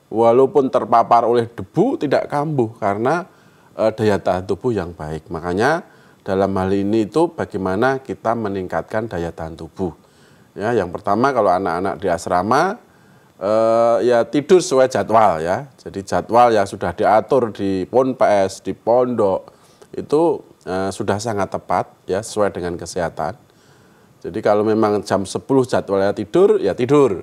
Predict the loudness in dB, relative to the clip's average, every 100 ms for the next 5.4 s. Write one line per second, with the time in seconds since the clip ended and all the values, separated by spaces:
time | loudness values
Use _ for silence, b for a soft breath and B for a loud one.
0 | -10 -10 -4 -4 -4 -8 b b b b
1 | b -2 -2 -2 -2 -2 4 2 4 0
2 | 0 -2 -4 -4 -2 -2 -2 0 0 0
3 | -2 0 0 0 -2 0 -2 -2 -4 -4
4 | -4 -4 -4 -4 -4 -6 -6 -4 -4 -4
5 | -6 -6 -6